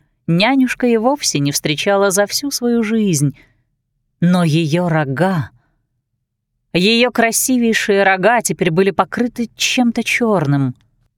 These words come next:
«Малефисента!» снова окликнула её нянюшка.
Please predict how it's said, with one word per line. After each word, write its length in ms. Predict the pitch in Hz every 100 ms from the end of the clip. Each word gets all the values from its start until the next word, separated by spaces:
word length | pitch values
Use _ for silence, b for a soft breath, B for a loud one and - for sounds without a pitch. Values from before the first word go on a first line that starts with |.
| _ -
«Малефисента!» 1120 | 226 240 226 214 247 - 254 196 151 185 156 - _ _ _ _
снова 440 | - 190 170 143 143
окликнула 460 | 143 151 156 143
её 240 | 143 139 147
нянюшка. 520 | 147 139 131 -